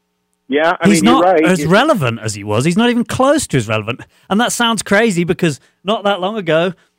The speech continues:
Speaker 2: he's winning a major championship at the age of fifty-one years old or whatever it was. Uh, it's hard to then sit there and say Phil's not really relevant anymore, but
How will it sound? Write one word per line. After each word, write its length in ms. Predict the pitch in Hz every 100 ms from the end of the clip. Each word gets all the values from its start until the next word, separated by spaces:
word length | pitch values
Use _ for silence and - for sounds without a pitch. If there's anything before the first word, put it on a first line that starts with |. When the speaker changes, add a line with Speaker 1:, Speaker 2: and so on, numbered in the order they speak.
| - - _
Speaker 2:
he's 160 | 185 135
winning 240 | 180 190
a 40 | 170
major 280 | 165 190 147
championship 640 | - 202 196 156 - 151
at 80 | 160
the 80 | 151
age 200 | 165 147
of 80 | 127
fifty-one 520 | 180 170 165 160 175
years 200 | 165 156
old 260 | 175 196 151
or 60 |
whatever 300 | 127 123 120
it 80 | 131
was. 340 | 131 143 165 - _ _ _ _
Uh, 360 | - 139 139 -
it's 160 | - 135
hard 260 | 165 190 -
to 60 |
then 200 | 147 151
sit 220 | 143 165 156
there 140 | 139
and 100 | 135
say 160 | - 135
Phil's 360 | - 156 156
not 180 | 143 143
really 180 | 151 123
relevant 380 | 113 165 214 131
anymore, 400 | 110 107 104 127
but 240 | 135 117